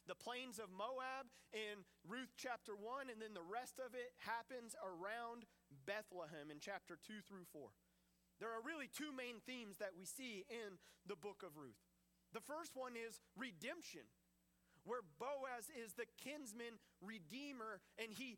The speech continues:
redeems Ruth. He buys her back and gives her a location. And then the second one, we kinda hinted at it, is kindness. You see the kindness of Ruth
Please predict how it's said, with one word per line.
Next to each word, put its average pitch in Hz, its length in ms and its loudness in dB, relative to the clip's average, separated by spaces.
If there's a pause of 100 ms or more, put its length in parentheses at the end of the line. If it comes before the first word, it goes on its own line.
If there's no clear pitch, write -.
(160)
redeems 220 960 -2 (200)
Ruth. 220 380 0
He 208 160 -2
buys 262 480 2
her 247 180 0
back 247 400 2
and 208 180 -2
gives 262 340 0
her 247 300 0 (280)
a 208 160 4
location. 208 840 -2 (200)
And 226 140 0
then 226 140 -2
the 202 80 -2
second 277 420 0
one, 220 200 0
we 214 80 -4
kinda 240 300 0
hinted 220 400 -2
at 185 200 2
it, 196 160 -4
is 170 220 -4 (160)
kindness. 220 800 -6 (640)
You 156 80 -6
see 240 180 0
the 190 100 -8
kindness 233 640 -2
of 151 200 -4
Ruth 208 420 -2